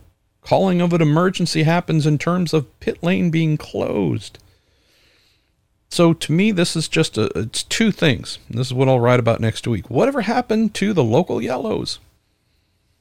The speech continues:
You know, someone in the, the Racer Mailbag wrote in about that recently, uh, and, you know, we're asking why don't we, don't they?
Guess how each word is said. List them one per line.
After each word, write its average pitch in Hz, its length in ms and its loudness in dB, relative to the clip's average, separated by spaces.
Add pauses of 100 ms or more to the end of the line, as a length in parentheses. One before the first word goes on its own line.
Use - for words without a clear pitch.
(200)
You 147 80 -6
know, 156 40 0
someone 151 340 2
in 131 100 2
the, 110 180 0
the 113 140 -2
Racer 123 260 2
Mailbag 110 420 4
wrote 104 220 2
in 101 100 0
about 104 260 -2
that 104 200 -2
recently, 107 540 -2 (440)
uh, 107 360 0
and, 107 360 0 (100)
you 113 80 -8
know, 107 100 -4
we're 107 120 -6
asking 110 520 -2
why 104 500 2 (500)
don't 117 240 0
we, 104 300 -2 (340)
don't 113 240 0
they? 92 320 0